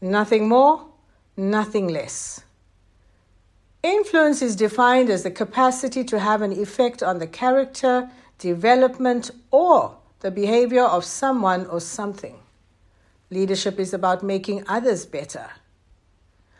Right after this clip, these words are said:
How do we make them better? Through empowering them to reach goals. It takes strong leaders to guide,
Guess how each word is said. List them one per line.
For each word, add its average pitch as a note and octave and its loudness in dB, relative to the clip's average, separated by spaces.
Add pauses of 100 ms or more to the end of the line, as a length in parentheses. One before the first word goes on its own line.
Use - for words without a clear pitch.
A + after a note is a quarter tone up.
(220)
How F4+ 4
do B3+ 0
we A3 2
make F#3+ -2
them E3+ -2
better? D3+ -10 (920)
Through F#3+ -8
empowering B3 0
them A3 2
to G3 -4
reach F3+ -6
goals. D3+ -4 (400)
It F3 -10
takes F#3 -4
strong B3 2
leaders B3 0
to A3 -4
guide, A#3 0